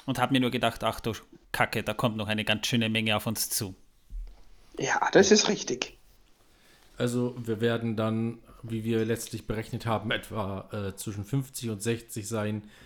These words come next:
Speaker 3: wenn wir die Trilogie durchhaben und, äh, die
Speaker 1: Den
Speaker 3: drei
Speaker 1: Hobbit auch noch.
Speaker 3: Hobbit-Teile. Das sage ich ja gerade. Sprich mich immer rein, mein Gott.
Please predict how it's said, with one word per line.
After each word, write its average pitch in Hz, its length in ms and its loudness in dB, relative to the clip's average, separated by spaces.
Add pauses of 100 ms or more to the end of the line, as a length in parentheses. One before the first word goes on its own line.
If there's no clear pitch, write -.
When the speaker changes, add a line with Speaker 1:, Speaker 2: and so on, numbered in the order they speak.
(240)
Speaker 3:
wenn 110 360 -2
wir 107 80 0
die 104 160 -4
Trilogie 104 400 -4
durchhaben 98 640 -4
und, 92 280 -8
äh, 98 320 -10
die 101 160 -8
Speaker 1:
Den 143 100 6
Speaker 3:
drei 131 80 4
Speaker 1:
Hobbit 135 220 4
auch 123 160 6
noch. 104 120 0
Speaker 3:
Hobbit-Teile. 90 260 -6 (800)
Das 107 140 -4
sage 120 180 2
ich 98 60 -6
ja 104 100 0
gerade. 95 380 2 (160)
Sprich - 240 2
mich 135 140 4
immer 135 180 6
rein, 123 340 6 (160)
mein 107 200 -2
Gott. - 120 -2